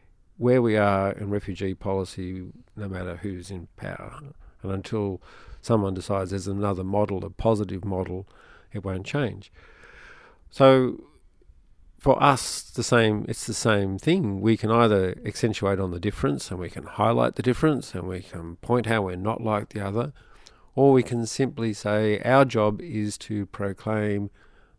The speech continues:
the gospel as we see it, talk about the positives,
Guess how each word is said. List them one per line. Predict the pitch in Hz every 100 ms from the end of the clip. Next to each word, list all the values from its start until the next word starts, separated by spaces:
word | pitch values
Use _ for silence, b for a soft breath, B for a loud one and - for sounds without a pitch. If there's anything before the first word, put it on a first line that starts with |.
| -
the | 90
gospel | 110 127 - - 131 104
as | 98 92
we | 131
see | 139 - 117
it, | 120 - _ b b b b b -
talk | 123 123
about | 107 98
the |
positives, | 98 - 101 104 101 104 104 - -